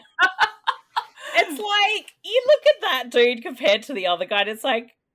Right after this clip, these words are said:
are you really gonna, are you really gonna do this? Yeah, well, if he murders you, that's on you, mate.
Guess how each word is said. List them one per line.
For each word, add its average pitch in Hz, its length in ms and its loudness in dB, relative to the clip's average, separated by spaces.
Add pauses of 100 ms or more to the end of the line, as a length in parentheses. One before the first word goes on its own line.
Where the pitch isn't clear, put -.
(120)
are 202 40 -16
you 339 240 -8
really 185 320 -2
gonna, 160 320 -6
are - 1200 -20
you 320 140 -10
really 480 280 -6
gonna 403 220 -12
do 349 200 -14
this? 320 300 -16
Yeah, 294 200 -8
well, 285 300 -6
if 269 140 -12
he 277 320 -14
murders 226 460 -6
you, 202 160 -14
that's 180 240 -10
on 147 180 -12
you, 117 160 -18
mate. 107 300 -20